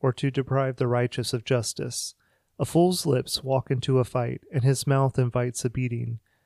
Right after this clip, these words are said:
A fool's mouth is his ruin, and his lips are a snare to his soul. The words of a whisperer are like delicious morsels. They go down into the inner parts of the body. Whoever is slack in his work is a brother to him who destroys.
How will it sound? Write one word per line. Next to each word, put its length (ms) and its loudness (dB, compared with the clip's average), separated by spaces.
A 80 2
fool's 380 0
mouth 340 2
is 160 2
his 200 2
ruin, 440 0
and 140 2
his 240 4
lips 300 0
are 120 2
a 60 -2
snare 380 0
to 160 0
his 180 0
soul. 460 -2
The 100 2
words 340 4
of 100 0
a 60 2
whisperer 720 0
are 140 2
like 240 0
delicious 500 0
morsels. 720 -2
They 140 2
go 180 6
down 320 2
into 220 -2
the 160 -4
inner 220 2
parts 400 -2
of 80 -4
the 100 -2
body. 460 -4
Whoever 400 6
is 160 2
slack 480 0
in 80 0
his 320 2
work 240 0
is 180 -4
a 60 0
brother 360 2
to 180 2
him 220 4
who 140 4
destroys. 840 -2